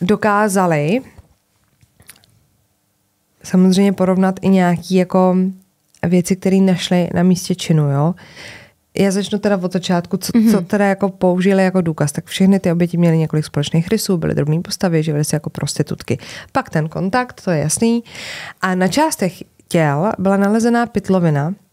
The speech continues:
Speaker 1: ve který evidentně teda vrah podle všeho převážel těla na ty místa, kde se jich zbavoval. Na všech těch tělech byla stejná. A u tří z těch obětí, buď to na tom místě jako okolo, nebo přímo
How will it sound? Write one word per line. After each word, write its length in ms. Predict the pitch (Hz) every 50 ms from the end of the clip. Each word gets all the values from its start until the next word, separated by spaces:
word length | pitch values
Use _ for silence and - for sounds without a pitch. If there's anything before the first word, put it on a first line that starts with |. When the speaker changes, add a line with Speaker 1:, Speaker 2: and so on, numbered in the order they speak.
| _ - - - - - - - -
Speaker 1:
ve 80 | 202 196
který 280 | 196 - 240 277 - -
evidentně 440 | 196 196 214 214 226 208 202 226 220
teda 180 | 233 226 233
vrah 360 | 214 208 208 208 196 - - -
podle 220 | - 202 202 214
všeho 220 | - - 226 220 214
převážel 560 | - - 208 196 196 196 196 196 208 208 202
těla 240 | - 202 190 190 190
na 100 | 196 190
ty 120 | 208 202
místa, 260 | 196 185 190 - 185
kde 140 | 185 185 180
se 120 | - 196
jich 140 | 190 190 185
zbavoval. 640 | 185 165 160 156 147 156 156 151 143 131 135 143 143 - _ _ _ _ _ _ _ _ -
Na 80 | 185 190
všech 200 | - 247 220 -
těch 120 | 208 185
tělech 220 | - - 190 190 185
byla 240 | 175 185 185 180 165
stejná. 580 | - - - 156 156 160 156 151 135 139 156 - _ _ _ _ _ _ _ _ - - - - - - - - - - - - - - _ -
A 280 | 185 180 160 - -
u 60 | 190
tří 360 | 214 - - - 330 311 285 - - _ _ _ -
z 120 | - -
těch 160 | - 262 254
obětí, 840 | - - 175 170 170 160 156 - - 151 147 151 175 202 233 277 277 - _ _ _ _ _ _ _ _ _
buď 180 | 180 190 196 190
to 140 | 208 196 180
na 140 | 175 165
tom 440 | 160 - _ - 165 160 156 156 151 - -
místě 440 | - 165 175 175 165 - - - 180
jako 240 | 175 175 - 151 143
okolo, 380 | 160 151 - 233 240 269 285
nebo 220 | 285 254 220 196 190
přímo 460 | 190 - - 294 277 240 185 165